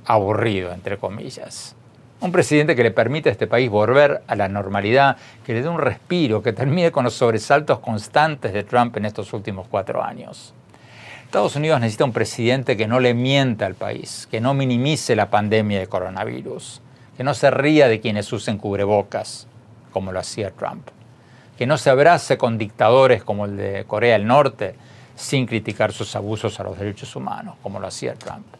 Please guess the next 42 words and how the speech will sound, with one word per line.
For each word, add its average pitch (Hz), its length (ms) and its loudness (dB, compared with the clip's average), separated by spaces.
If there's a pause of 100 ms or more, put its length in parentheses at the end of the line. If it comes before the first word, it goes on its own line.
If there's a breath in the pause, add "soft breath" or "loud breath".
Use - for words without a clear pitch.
(520 loud breath)
Y 151 60 -8
por 147 160 -4
sobre 160 240 -4
todas 185 160 2
las 139 120 -2
cosas, - 540 -4 (560 loud breath)
Estados 143 300 4
Unidos 131 180 -2
necesitaba 110 580 2
un 113 200 -2
presidente 113 720 0
que 107 180 -6
no 127 360 -2
amenace 113 760 -2
a 113 140 -6
la 95 100 -4
democracia 104 760 -4
en 107 120 -10
este 98 240 -12
país. - 600 -10 (800 loud breath)
Estados 131 340 4
Unidos 123 300 0
necesita 101 260 -2
un 113 100 2
presidente 107 680 -2
que - 100 -8
entienda 101 800 0 (640 soft breath)
que - 80 -4
lo 98 140 -4
que - 100 -6
le 101 100 4
ha 156 80 6
permitido 135 440 2
a - 20 4
este 113 140 -2
país 117 240 2
llegar 107 240 4
a 110 60 2
ser 107 180 -6
una 107 160 -2
potencia 117 440 -4
mundial 95 520 2